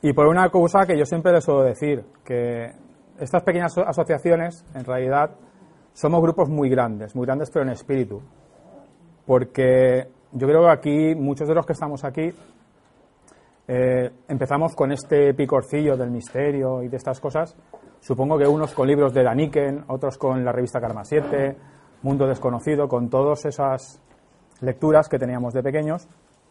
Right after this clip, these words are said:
Y en esas lecturas, pues, siempre nos animaban a más, viendo que, que la cosa que hay fuera de, del mundo a veces es, es más, es más inabarcable, es diferente,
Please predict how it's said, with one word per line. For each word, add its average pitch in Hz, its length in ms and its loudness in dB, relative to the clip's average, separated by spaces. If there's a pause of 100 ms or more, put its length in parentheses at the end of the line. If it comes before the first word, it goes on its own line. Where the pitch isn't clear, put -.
(420)
Y 131 80 -4
en 139 80 0
esas 151 180 2
lecturas, 160 480 2
pues, - 360 -2 (580)
siempre 143 400 0
nos 156 500 -4 (300)
animaban 139 480 0
a 123 60 -2
más, 135 240 -4
viendo 143 320 -2
que, 151 260 2 (880)
que 147 140 2
la 135 160 4
cosa 143 300 0
que 170 100 2
hay 156 80 2 (100)
fuera 151 340 4
de, 139 380 -2 (1000)
del 131 260 -4
mundo 165 480 -2 (120)
a 123 80 -4
veces 127 240 -6
es, 139 200 -10
es 131 180 -8
más, 143 140 -4 (120)
es 147 180 -8
más 156 180 -4
inabarcable, 135 500 -2
es - 120 -8
diferente, 139 520 -4